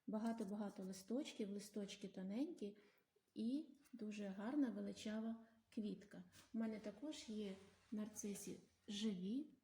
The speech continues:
ось вони, зверніть увагу, білого кольору, і зверніть увагу, серединка. У білого нарциса є ось така жовтенька серединка, і є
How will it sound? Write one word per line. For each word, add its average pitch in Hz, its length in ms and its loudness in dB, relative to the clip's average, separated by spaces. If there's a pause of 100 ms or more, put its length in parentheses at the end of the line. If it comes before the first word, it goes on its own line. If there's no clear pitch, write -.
(180)
ось 202 300 -6
вони, 196 240 0 (260)
зверніть 220 540 2
увагу, 196 460 0 (400)
білого 214 560 6
кольору, 233 600 2 (120)
і 311 140 4
зверніть 254 400 6
увагу, 247 420 2 (100)
серединка. 202 760 2 (100)
У 214 60 -2
білого 214 400 4
нарциса 196 520 -2
є 190 220 0
ось 196 140 -2
така 180 300 -8
жовтенька 185 560 -2
серединка, 214 640 0 (640)
і 208 100 0
є 220 360 2